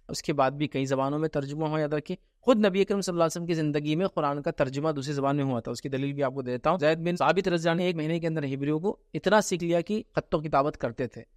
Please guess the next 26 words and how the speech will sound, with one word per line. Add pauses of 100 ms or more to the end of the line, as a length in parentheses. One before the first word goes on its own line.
(140)
रिस्पॉन्सेज
दिया
करते
थे
उसके। (360)
तो
जाहिर
सी
बात
है,
जब
रिस्पॉन्स
देते
होंगे (420)
तो
अरबिक
आयतों
को
भी
रिस्पॉन्स
में
दे
रहे
थे
ना
वो,